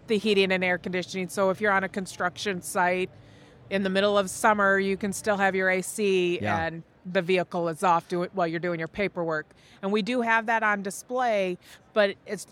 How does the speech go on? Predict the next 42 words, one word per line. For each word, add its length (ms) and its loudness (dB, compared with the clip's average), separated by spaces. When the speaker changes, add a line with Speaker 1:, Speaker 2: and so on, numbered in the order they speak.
Speaker 1:
like 180 0
I 20 -4
said, 200 -4
it's 140 -6
just 240 -6
a 40 0
working 380 -2
display. 320 -2
They 100 0
turn 240 -4
it 100 -2
on, 240 2
feel 240 4
the 100 2
Speaker 2:
Yeah. 80 2
Speaker 1:
A 140 2
C 340 0
and 140 -6
turn 220 -4
it 100 -4
off. 280 -10
<laughs> 140 -14
Speaker 2:
I 60 -2
think, 300 2
like, 340 -2
what 200 4
you 160 2
just 220 0
said, 280 2
tying, 400 0
you 120 0
know, 100 2
you're 140 2
saying, 280 0
like, 140 -2
you 80 0
know 200 6
why 200 4
the 140 0
audience 360 0
is 120 -10
there. 300 -6